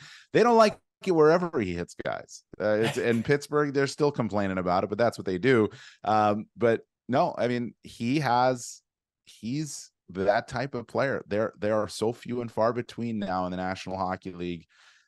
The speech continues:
Speaker 1: Uh, and as a fan of the game for a long time, I, I think there's a need for it. I mean, it's a physical game, and you, that's okay if you get physical, as long as it's in the, within the boundaries of the rules.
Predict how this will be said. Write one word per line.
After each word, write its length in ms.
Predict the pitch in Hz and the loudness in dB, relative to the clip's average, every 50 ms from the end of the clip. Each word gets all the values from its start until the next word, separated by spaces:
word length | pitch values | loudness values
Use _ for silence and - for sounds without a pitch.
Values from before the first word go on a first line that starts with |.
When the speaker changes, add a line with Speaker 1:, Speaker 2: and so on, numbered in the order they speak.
| _ - | _ -8
Speaker 1:
Uh, 380 | - 95 92 90 87 92 92 - - - | -4 -2 -2 -2 -2 -4 -8 -8 -6 -4
and 140 | 98 98 | -4 -2
as 180 | 98 98 95 92 | 0 -2 -2 -4
a 60 | 98 | -8
fan 580 | - - - 107 113 123 131 135 131 135 131 80 _ _ _ _ _ _ _ | -10 -8 -6 -4 -2 0 0 -2 -2 -4 -8 -12 _ _ _ _ _ _ _
of 180 | - 101 101 90 | -4 -4 -4 -4
the 80 | 98 92 | -6 -8
game 480 | 82 95 120 117 113 123 123 120 107 | -6 -4 -6 -4 -4 -4 -4 -4 -6
for 160 | - - - | -6 -4 -4
a 60 | 98 95 | -4 -2
long 280 | 98 101 107 110 107 | 0 0 0 0 -2
time, 560 | - - 117 120 120 110 98 95 95 98 - - _ _ _ _ - | -2 -2 -2 -2 -2 -2 -2 -4 -6 -8 -10 -14 _ _ _ _ -10
I, 340 | - 80 87 107 131 151 151 - - | -8 -6 -4 -2 -2 -2 -4 -6 -8
I 220 | - 98 120 147 | -6 -4 -2 -2
think 260 | 170 - - 147 143 | -4 -4 -8 -8 -6
there's 220 | 139 143 147 143 135 | -6 -4 -4 -4 -6
a 40 | 143 | -4
need 260 | 139 143 160 180 175 | -4 -4 -4 -4 -6
for 260 | - - 101 87 76 | -8 -8 -6 -6 -4
it. 80 | 71 73 | -4 -4
I 60 | 82 | -4
mean, 140 | 90 98 101 | -4 -4 -4
it's 140 | 113 - - | -4 -4 -6
a 40 | 147 | -8
physical 640 | - - - - - 151 160 156 180 - 196 190 | -8 -12 -6 0 0 0 2 0 -2 -2 -2 0
game, 400 | 170 170 220 247 208 98 - - - _ _ _ _ - | 0 0 0 -2 -2 -6 -8 -12 -20 _ _ _ _ -6
and 320 | 110 117 113 117 120 113 | -4 -4 -4 -4 -4 -4
you, 200 | 117 127 135 - - _ _ - | -4 -4 -4 -6 -10 _ _ -2
that's 240 | 120 120 135 - - | -2 -2 0 0 0
okay 580 | 170 165 - - 143 165 165 123 90 76 71 _ - | -2 -2 -2 -2 0 0 0 0 -2 -4 -10 _ -8
if 300 | 95 101 104 95 - - | -6 -6 -6 -8 -10 -10
you 100 | 110 113 | -10 -6
get 220 | 101 123 123 - | -4 -4 -4 -4
physical, 580 | - - 139 131 113 113 - 95 95 95 90 - _ _ _ _ _ _ | -4 -6 -6 -4 -6 -6 -6 -4 -4 -4 -4 -8 _ _ _ _ _ _
as 80 | - - | -6 -4
long 180 | 101 98 107 110 | -2 -2 -2 -2
as 100 | 107 - | -4 -4
it's 140 | 110 - - | -6 -6 -4
in 80 | 107 | -4
the, 120 | 104 101 92 - _ _ | -4 -4 -6 -8 _ _
within 320 | - 98 92 - 101 101 98 | -6 -6 -6 -4 -6 -8 -8
the 60 | 98 | -6
boundaries 460 | 85 95 90 87 85 80 85 82 73 | -4 -4 -4 -4 -4 -6 -8 -8 -6
of 180 | 82 82 78 73 | -6 -8 -6 -6
the 80 | 87 | -8
rules. 380 | 80 78 71 60 - - - | -8 -8 -8 -10 -12 -16 -20